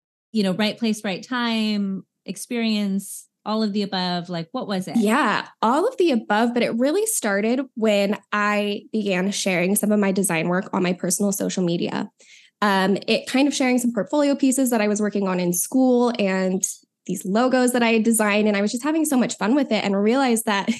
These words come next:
Speaker 2: <laughs> some of my friends and family that follow me on Instagram might not know that I'm doing this.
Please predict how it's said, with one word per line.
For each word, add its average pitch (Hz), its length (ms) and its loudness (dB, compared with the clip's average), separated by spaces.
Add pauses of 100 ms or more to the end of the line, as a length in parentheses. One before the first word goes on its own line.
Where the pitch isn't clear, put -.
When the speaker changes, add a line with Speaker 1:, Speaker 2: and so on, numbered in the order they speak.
(200)
Speaker 2:
<laughs> - 640 -6
some 277 240 2
of 320 100 2
my 247 160 4
friends 226 300 2
and 226 120 4
family 220 340 2
that - 160 0
follow 175 180 0
me 202 120 2
on 190 80 0
Instagram 214 400 0
might 180 200 0
not 196 200 -2
know 175 260 0
that 196 140 0
I'm 180 180 0
doing 233 400 2
this. - 340 -2